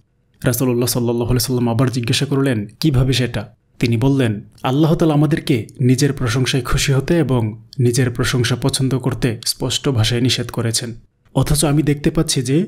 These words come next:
কেউ আমার প্রশংসা করলে আমি খুশি হই, মজা পাই। আল্লাহ তাআলা তাকাব্বুর অর্থাৎ অন্যের তুলনায় নিজেকে শ্রেষ্ঠ মনে করতে বারণ করেছেন, অথচ আমি তো মনে মনে নিজেকে শ্রেষ্ঠ ভাবি, নিজেকে পছন্দ করি।" এভাবে সাবেত ইবনে কায়েস রাদিয়াল্লাহু তাআলা আনহু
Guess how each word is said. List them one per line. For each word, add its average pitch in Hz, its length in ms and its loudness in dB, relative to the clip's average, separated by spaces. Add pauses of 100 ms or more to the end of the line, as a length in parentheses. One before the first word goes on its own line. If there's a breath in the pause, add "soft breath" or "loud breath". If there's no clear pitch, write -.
(100)
কেউ 131 200 2
আমার 123 240 2
প্রশংসা 131 420 2
করলে 143 460 0
আমি 123 180 2
খুশি 127 320 0
হই, 160 200 2 (180)
মজা 131 240 2
পাই। 113 280 -6 (500)
আল্লাহ 135 320 2
তাআলা 143 180 2
তাকাব্বুর 143 560 0
অর্থাৎ 113 520 -2 (140)
অন্যের 139 360 2
তুলনায় 131 380 2
নিজেকে 123 320 0
শ্রেষ্ঠ - 360 0
মনে 131 220 0
করতে 127 460 -2
বারণ 127 260 2
করেছেন, 117 460 -2 (480)
অথচ 127 320 0
আমি 147 180 2
তো 147 120 0
মনে 135 220 4
মনে 160 200 4
নিজেকে 147 500 0
শ্রেষ্ঠ - 420 -2
ভাবি, 117 320 0 (200)
নিজেকে 143 320 2
পছন্দ 139 420 0
করি।" 110 320 -6 (380)
এভাবে 131 300 2
সাবেত 127 360 -2
ইবনে 131 200 0
কায়েস 127 320 0
রাদিয়াল্লাহু 131 440 -2
তাআলা 135 200 0
আনহু 131 300 2